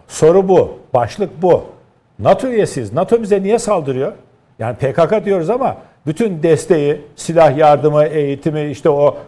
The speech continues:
kalın tüneller, Türkiye'den giden istihbarat, içeride satın aldıkları politikacılar, gazeteciler, eğitimciler, her yere nüfuz etmiş bir yapı bu.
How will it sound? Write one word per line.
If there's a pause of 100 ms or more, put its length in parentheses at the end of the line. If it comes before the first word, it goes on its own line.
kalın
tüneller,
Türkiye'den
giden
istihbarat, (340)
içeride
satın
aldıkları (260)
politikacılar,
gazeteciler,
eğitimciler, (360)
her
yere
nüfuz
etmiş (240)
bir
yapı
bu.